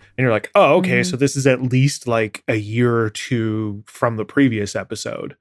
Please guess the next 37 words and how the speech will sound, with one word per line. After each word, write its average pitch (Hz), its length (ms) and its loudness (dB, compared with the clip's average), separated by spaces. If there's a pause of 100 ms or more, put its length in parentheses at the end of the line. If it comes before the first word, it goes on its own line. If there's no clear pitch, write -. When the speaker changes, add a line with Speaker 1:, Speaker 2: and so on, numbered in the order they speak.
(140)
Speaker 1:
So, 117 400 2
you 165 100 0
know, 139 120 4
I 131 60 0
think 175 160 2
a 151 60 2
lot 135 220 6
of 131 60 2
it 123 100 -2
was 120 140 -2
just - 180 -6
trying 113 340 -4
to 117 100 -14
get 107 400 -6
it, 104 320 -8 (480)
get 170 220 0
you 160 80 6
accustomed 131 600 0
to 123 100 -8
just 110 260 -8 (140)
knowing 127 420 2
time's 151 380 2
gonna 156 160 2
go 156 120 8
forward 135 380 6
in 113 160 -6
whatever 110 460 0
speed 104 640 -8
that 135 180 -6
they - 160 -2
Speaker 2:
Mm-hmm. 165 160 -8
Speaker 1:
felt 104 340 -4
like 110 220 -8
it - 40 -6
was 110 140 -10
gonna 117 180 -12
happen. 120 440 -12